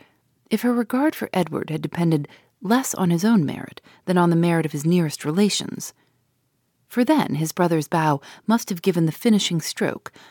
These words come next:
to what the ill humour of his mother and sister would have begun. But while she wondered at the difference of the two young men, she did not find that the emptiness and conceit of the one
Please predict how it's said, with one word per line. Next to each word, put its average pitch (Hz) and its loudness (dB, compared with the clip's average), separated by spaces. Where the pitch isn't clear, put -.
to 196 -8
what 185 0
the 180 -2
ill 190 2
humour 185 0
of 156 -4
his 160 -4
mother 196 2
and 117 -6
sister - -8
would 147 -6
have 139 -12
begun. 107 -8
But 233 2
while 262 4
she 285 2
wondered 160 0
at 123 -10
the 147 -8
difference - -4
of 151 -8
the 151 -6
two - -2
young 151 2
men, 131 -2
she - 0
did 226 2
not 277 4
find - -6
that 165 -6
the - -6
emptiness 175 2
and 151 -2
conceit - -4
of 139 -4
the 156 2
one 156 2